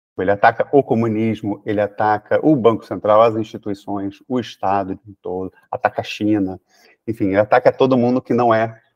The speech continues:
do lado dele. É, e isso, novamente, remete ao Bolsonaro. E a gente percebeu, a gente visual-, vislumbrou também na mídia, principalmente nesse início, muitas análises que comparam Bolsonaro e Milei, né?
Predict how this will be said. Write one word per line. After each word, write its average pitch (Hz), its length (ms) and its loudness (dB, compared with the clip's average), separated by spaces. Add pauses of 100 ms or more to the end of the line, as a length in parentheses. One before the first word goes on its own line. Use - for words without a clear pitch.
(180)
do 110 140 -4
lado 101 300 0
dele. 90 440 -6 (580)
É, 117 220 0
e 127 180 0
isso, 143 220 -2
novamente, 113 580 0
remete 113 380 -4
ao 139 60 -2
Bolsonaro. 110 540 -4 (1000)
E 123 180 -4
a 127 80 2
gente 131 220 -2
percebeu, 113 640 -2
a 113 60 -2
gente 127 200 -4
visual-, 123 360 0
vislumbrou 113 560 -2
também 98 240 -4
na 92 100 -2
mídia, 98 320 -4
principalmente 98 600 -8
nesse 95 240 -8
início, 110 300 -4
muitas 165 560 0 (140)
análises 107 580 -2
que 127 160 -6
comparam 117 720 -2 (140)
Bolsonaro 101 500 0
e 101 40 0
Milei, 104 360 -2 (640)
né? 95 240 -12